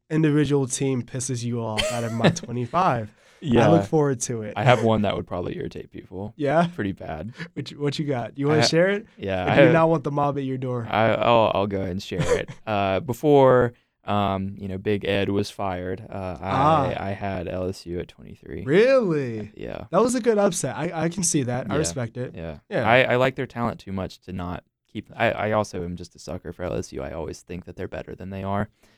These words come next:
Speaker 2: But, I mean, their losses, honestly, this year haven't been that bad. They lost to Auburn, who's good,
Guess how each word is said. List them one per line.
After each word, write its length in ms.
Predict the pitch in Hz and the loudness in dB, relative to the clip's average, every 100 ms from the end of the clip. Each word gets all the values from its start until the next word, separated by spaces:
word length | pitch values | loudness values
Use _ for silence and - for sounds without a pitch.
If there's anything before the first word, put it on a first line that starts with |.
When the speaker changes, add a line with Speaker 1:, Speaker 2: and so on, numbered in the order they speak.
| _ | _
Speaker 2:
But, 180 | 135 - | 4 4
I 20 | |
mean, 100 | 151 | 2
their 120 | 135 123 | 0 -2
losses, 440 | 95 98 - 143 | -2 -6 -6 -6
honestly, 340 | 92 92 - | -6 -8 -12
this 180 | 87 85 | -14 -14
year 140 | 80 90 | -14 -14
haven't 300 | 90 82 - | -12 -12 -12
been 120 | 82 | -14
that 140 | - | -12
bad. 240 | - 95 80 | -8 -6 -6
They 80 | 98 | -2
lost 260 | 104 - | -2 -4
to 80 | - | -8
Auburn, 400 | - 98 117 135 | -4 -2 0 -2
who's 180 | 127 113 | -6 -8
good, 380 | - 101 92 | -2 0 0